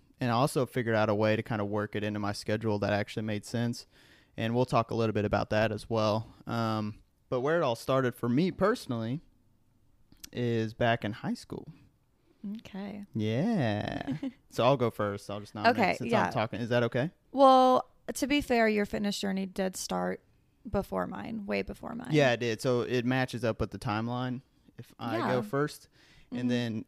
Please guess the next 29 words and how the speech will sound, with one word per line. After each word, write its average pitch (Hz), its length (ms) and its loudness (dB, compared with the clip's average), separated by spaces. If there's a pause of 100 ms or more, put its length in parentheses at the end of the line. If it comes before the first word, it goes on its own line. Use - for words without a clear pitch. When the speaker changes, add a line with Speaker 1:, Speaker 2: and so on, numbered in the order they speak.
Speaker 1:
it, 110 300 -6
it 123 100 -8
works 107 280 -8
with - 160 -16
you. 101 140 -10
Speaker 2:
Yeah. 220 140 -4 (480)
Speaker 1:
Um, 117 380 -2
but 123 120 2
I 127 40 4
also 190 260 4
feel 139 200 2
like 107 200 2
mine's 113 380 2
kind 131 160 0
of 107 80 -6
long, 107 600 -6
<laughs> 147 40 -6
and 139 80 2
I 175 80 4
can 139 180 -6
talk 156 360 0
probably 127 340 -4
for 127 220 -4
a 117 40 -4
really 120 220 0
long 120 240 -2
time 131 240 -4
on 143 120 2
it, - 60 -4